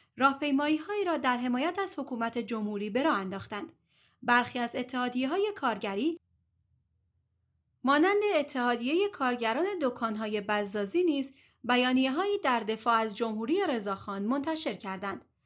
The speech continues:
از سوی دیگر، تلاش مدرس برای جلوگیری از تشکیل جمهوری خشم یکی از وکلای طرفدار جمهوری به نام احیاءالسلطنهٔ بهرامی را برانگیخت که در راهروی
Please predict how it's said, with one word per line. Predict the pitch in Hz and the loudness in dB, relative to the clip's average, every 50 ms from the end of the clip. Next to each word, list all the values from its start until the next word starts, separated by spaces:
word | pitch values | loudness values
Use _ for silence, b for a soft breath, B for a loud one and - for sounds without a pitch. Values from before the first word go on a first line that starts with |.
| _ _ _ _ _ | _ _ _ _ _
از | - 233 233 - | -2 0 2 2
سوی | - - 254 240 240 | 2 4 4 2 2
دیگر، | - 220 185 196 196 247 311 349 349 B B B B B B | 0 -2 -2 0 2 2 2 0 -2 B B B B B B
تلاش | - 277 269 277 349 392 381 - - 440 403 381 | 0 0 2 2 2 2 2 0 0 0 2 2
مدرس | 330 269 240 226 214 208 208 202 202 - | 2 2 2 2 2 0 0 -2 -2 -2
برای | - 220 220 247 330 381 | -2 0 0 0 0 -2
جلوگیری | 392 - 339 294 269 254 214 240 233 226 | -2 -2 -2 -2 -2 -2 -2 -2 -2 0
از | 220 214 214 220 | 0 0 0 -2
تشکیل | - 247 226 214 - - - 359 403 370 | -4 -4 -4 -4 -2 -2 0 0 0 0
جمهوری | - - 247 208 208 202 196 190 240 320 339 B B B B B B - | 0 0 -2 -2 -2 -2 -2 0 0 0 0 B B B B B B 0
خشم | - 302 370 403 - - - 415 | 2 2 2 4 2 0 0 0
یکی | 403 381 359 330 - 339 | 0 0 0 0 0 0
از | 311 311 294 294 | 0 0 0 0
وکلای | 254 247 254 247 254 254 233 240 269 359 403 | -2 -2 -2 -2 -2 -2 0 0 0 -2 -2
طرفدار | 392 392 381 359 320 311 - 269 247 233 | -2 -2 -2 -2 -2 -2 -2 -2 -2 -2
جمهوری | 220 196 226 208 208 202 196 185 196 262 339 349 B B B B B B - | -2 -2 -2 -2 -2 -2 -4 -2 -2 -2 -2 -2 B B B B B B 0
به | 240 247 | 2 2
نام | 247 285 330 359 392 | 4 4 4 2 2
احیاءالسلطنهٔ | 381 381 - 262 233 220 226 220 220 214 214 214 - - 226 220 214 - 233 220 226 294 381 415 392 - | 0 0 0 -2 0 0 -2 -2 -2 -2 -2 -2 -2 -2 -2 -4 -4 -6 -6 -2 0 0 0 0 0 0
بهرامی | 269 240 220 202 214 220 214 208 202 202 | 0 0 0 -2 -4 -4 -2 -2 -2 -2
را | 196 202 214 | -2 -4 -2
برانگیخت | - 311 294 233 196 185 185 185 160 160 - - _ _ _ _ _ _ _ _ _ _ | 0 0 0 0 0 -4 -6 -6 -8 -10 -10 -16 _ _ _ _ _ _ _ _ _ _
که | - 269 | -2 2
در | 262 262 262 | 4 4 4
راهروی | 262 277 269 269 254 349 381 | 4 4 2 2 2 0 0